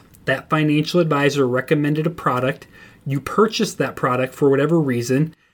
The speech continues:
and now that financial advisor gets paid a commission. That commission does not come out of the pocket of the client. So a lot of clients don't see or really think to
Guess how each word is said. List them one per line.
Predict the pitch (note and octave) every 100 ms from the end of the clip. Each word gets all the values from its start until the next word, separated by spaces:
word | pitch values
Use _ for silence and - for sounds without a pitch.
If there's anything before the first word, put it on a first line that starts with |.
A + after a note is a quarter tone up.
| _ -
and | C3 C3
now | D3
that | D#3+ E3
financial | - D#3 D3+ D3+ D#3+
advisor | D3+ C#3+ C#3+ C#3 C#3+
gets | C3 C3 -
paid | - C#3+ C#3
a | C3
commission. | B2+ C3+ C#3 C#3 - F#2+ - _ _ _ _ _ _
That | C#3 C#3
commission | - D3+ D#3+ - E3+
does | D3 B2
not | C#3 D3+ -
come | - D#3+ C#3+ -
out | C#3 D3+ D3
of | C3+ B2+ B2+ C#3 - _ _ _ _ _ _ -
the | C3 B2+
pocket | - - D#3+ D#3 C3+ C#3 -
of | B2+ B2+
the | C3
client. | - G3 D3+ - -
So | C3
a |
lot | B2+ D3 F3
of | -
clients | - E3 D#3+ D3+ -
don't | - D3+ D3+ -
see | - - F3+ D3+ D3+
or | - C#3 C3
really | D3 D3
think | C#3 - D#3+ D#3 - -
to | - D#3 D3 C#3+ C#3